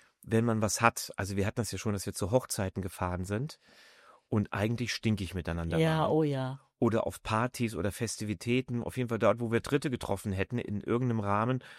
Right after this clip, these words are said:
Speaker 1: wo wir uns selber und auch anderen den Tag versaut hätten. Und dann haben wir ja meistens mit, ich sag mal so, mit der Restklugheit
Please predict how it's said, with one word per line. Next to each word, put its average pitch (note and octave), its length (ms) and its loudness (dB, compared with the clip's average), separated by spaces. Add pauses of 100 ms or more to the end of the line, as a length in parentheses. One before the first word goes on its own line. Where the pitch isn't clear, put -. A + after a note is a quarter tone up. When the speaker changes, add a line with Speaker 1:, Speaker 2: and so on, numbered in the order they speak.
(340)
Speaker 1:
wo A2 300 0
wir A#2 220 6
uns A2 260 0
selber B2+ 460 4
und C3 180 2
auch A2+ 200 0
anderen A#2+ 300 0
den A2+ 160 0
Tag D#3 300 -4
versaut F2+ 540 -2
hätten. B2 280 -2 (840)
Und A2 240 -2
dann C#3 400 2
haben C3+ 200 -2
wir C3+ 60 2
ja B2 120 2
meistens B2+ 480 -2
mit, A#2+ 180 -4
ich - 120 -12
sag - 180 -4
mal A#2 80 -4
so, G#2+ 100 -6
mit A2 140 -4
der G#2+ 120 2
Restklugheit A2+ 1120 0